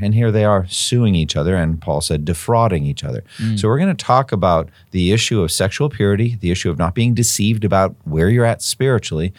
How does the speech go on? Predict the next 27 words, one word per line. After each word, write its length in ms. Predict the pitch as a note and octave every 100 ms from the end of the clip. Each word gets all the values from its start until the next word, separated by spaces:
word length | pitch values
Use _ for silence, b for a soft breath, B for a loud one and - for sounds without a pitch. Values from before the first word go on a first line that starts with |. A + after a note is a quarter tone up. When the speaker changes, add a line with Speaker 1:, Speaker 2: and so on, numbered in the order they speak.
| B B
Speaker 1:
and 160 | F#2+
then 120 | F#2 F2+
the 120 | E2+
issue 360 | F2 - E2+
also 460 | D2+ G#2+ A2+ D#2 D2+
of 140 | D#2
corporate 360 | - F2 D#2+ C#2
witness, 420 | F2 - C#2+ -
and 80 | D2
that'll 220 | F#2 E2+
actually 280 | D2 - D#2
come 160 | D#2+ D2+
first 360 | F2+ D2 -
in 100 | D2
the 80 | C#2+
account. 320 | D2 C#2 B1+ - _ _ _ _ - B B -
Speaker 2:
Well, 60 |
let 80 | C#3+
me 80 | A3+
go 80 | A#3
ahead 120 | G3+
and 120 | D#3
read 400 | C3+ B2 C#3+ E3+ - _
First 280 | - F#3 -
Corinthians 400 | F#3+ D#3+ E3 F3+
chapter 340 | - C#3+ -
six, 460 | G3 G#2 F2+ -